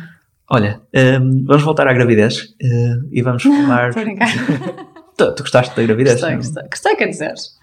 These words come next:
Speaker 2: gostei, mas, eh, sei lá.
Speaker 1: Não queres voltar já, já?
Speaker 2: Não quero voltar já, já.
Speaker 1: Ok, vamos pelo menos recordar a gravidez,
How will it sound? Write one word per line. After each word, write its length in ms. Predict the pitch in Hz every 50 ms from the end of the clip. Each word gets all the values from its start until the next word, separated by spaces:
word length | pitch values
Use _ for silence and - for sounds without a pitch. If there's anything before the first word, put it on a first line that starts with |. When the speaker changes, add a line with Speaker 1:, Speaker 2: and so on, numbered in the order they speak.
| _ _ _ _ _ _ _ _ -
Speaker 2:
gostei, 600 | - - - - 196 190 185 180 190 185 - -
mas, 540 | - 180 165 160 156 151 147 147 - - -
eh, 520 | 160 156 156 156 156 156 156 156 165 160 165 165 _
sei 220 | - - - 143
lá. 180 | - - - - _ _ _ _ -
Speaker 1:
Não 100 | 123 117
queres 160 | - 117 113
voltar 220 | 120 113 117 113 110
já, 200 | - - 117 110
já? 200 | 104 101 95 98 - _ _ _ _ _
Speaker 2:
Não 120 | - 180 165
quero 140 | 170 160 156
voltar 240 | 139 - - 151 165
já, 200 | 165 170 156 180
já. 260 | 196 208 160 135 - - _ _
Speaker 1:
Ok, 180 | - 131 - - - -
vamos 300 | 131 147 - 262 247 -
pelo 180 | 254 247 170 160
menos 180 | 165 160 151
recordar 440 | 151 - - - 151 139 135 135 135
a 40 | 127
gravidez, 540 | 127 120 117 120 113 107 113 127 127 -